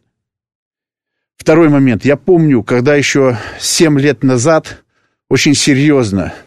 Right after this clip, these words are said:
приходили серьезные военачальники и говорили о проблемах с индивидуальной подготовкой личного состава. Это отделение, взвод. Сегодня реально в войсках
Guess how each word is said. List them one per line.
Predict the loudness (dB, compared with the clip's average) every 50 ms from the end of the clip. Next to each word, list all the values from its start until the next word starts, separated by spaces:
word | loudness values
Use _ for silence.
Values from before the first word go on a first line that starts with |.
| _ _ -6
приходили | -4 -2 0 0 0 2 2 2 2 2 0 -2
серьезные | -2 -2 -2 0 2 2 0 0 0 0 -2 -2 -2 -4 -6 -10 -20 -20 -20 -20 -10 -4
военачальники | 0 0 2 2 0 0 0 0 0 0 2 0 0 -2 -4 -6
и | -6 -2 0 0 2
говорили | 2 2 0 0 0 0 0 0 0 0 0 -2 -4 -6 -6
о | -4 -4
проблемах | -4 -2 -4 -2 0 0 0 2 2 0 0 -2 -4
с | -6 -8 -6 _ -2
индивидуальной | 0 0 0 0 0 0 0 0 2 2 2 2 0 -2
подготовкой | -2 -2 -2 -2 -2 -2 -2 -4 -4 -4 -4 -4 -4 -4 -4 -4 -2
личного | 0 0 -2 -2 -2 -4 -6
состава. | -6 -6 -8 -10 -8 -6 -8 -6 -6 -8 -12 -14 _ -6
Это | -6 -4 -4 -2 -2
отделение, | -2 -2 -2 -2 0 0 2 2 2 2 0 0 -2 -2
взвод. | -4 -4 -4 -4 -4 -6 -8 -10 _ _ _ _ _ _ _ _ _ _ _ _ _ _ _ _ _ _ -10
Сегодня | -4 -2 0 2 2 2 2 2 2 0 -2 -4 -8 -12 _ _ _ _ _ _
реально | -4 -2 0 2 2 2 2 2 0 0 0
в | 0
войсках | 0 -2 -2 -2 -4 -4 -2 -2 -2 -2 -6 -12